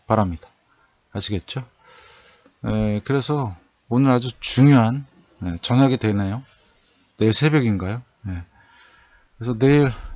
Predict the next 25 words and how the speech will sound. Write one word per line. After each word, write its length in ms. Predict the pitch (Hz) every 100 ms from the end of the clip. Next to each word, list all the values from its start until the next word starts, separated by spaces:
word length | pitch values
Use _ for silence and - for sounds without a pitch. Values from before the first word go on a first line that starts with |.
| -
오전에, 580 | 110 117 135 104 110 135 131
예, 180 | 92 92
제가 220 | 117 117
좀 180 | 120 110
뵙고, 500 | 117 117 107 107 107 _ _ _ _ _ -
예, 240 | 101 90 87
좀 300 | - 123 117 - - - - - _ _ 107 107
또 80 | 123
말씀을 360 | 117 117 139 131
좀 160 | 127
드리겠습니다. 720 | - 127 127 - 101 95 104 -
그래서 200 | 127 120
지금 180 | 120 135
선물 340 | 123 175 170
상황도 480 | 151 147 135 127 165 - - - - _ _
뭐 140 | 113
비슷하네요. 680 | - 127 - 175 175 147 147 _ -
아까랑. 440 | 98 104 95 110 120 _ -
예, 160 | 87 90
그래서 320 | 95 98 110 98 - - - _ -
계속 360 | 120 117 120
지금 200 | - 117
기다리는 420 | - 117 127 120 107
모습. 300 | 92 - 139 - _ _ _ _ _
자, 180 | - 92